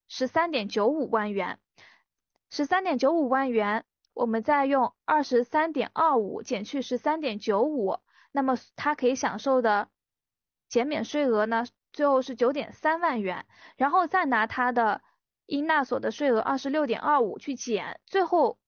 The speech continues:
要是，要缴纳的税额呢是十六点九五万元。这，通过这两个例子，大家可以发现，在这种情况下的呢，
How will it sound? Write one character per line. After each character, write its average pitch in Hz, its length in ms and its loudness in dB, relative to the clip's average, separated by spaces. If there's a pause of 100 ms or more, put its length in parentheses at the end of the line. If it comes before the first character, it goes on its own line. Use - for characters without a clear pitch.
(140)
要 254 160 0
是， - 200 -12 (380)
要 294 200 2
缴 226 200 0
纳 285 160 0
的 247 140 0
税 302 240 0
额 214 120 0
呢 202 140 -6
是 262 140 -8
十 - 160 -4
六 320 240 0
点 - 240 -6
九 214 180 0
五 302 200 2
万 208 260 0
元。 - 200 -6 (540)
这， - 160 -4
通 381 220 0
过 403 100 4
这 415 140 0
两 311 160 2
个 226 100 -4
例 302 220 -2
子， 247 100 -8
大 262 100 -2
家 277 140 2
可 277 180 -4
以 190 80 0
发 240 300 -2
现， 262 340 -4 (500)
在 403 160 2
这 440 140 2
种 262 180 0
情 220 180 -8
况 269 200 0
下 285 180 0
的 233 100 2
呢， 214 260 -2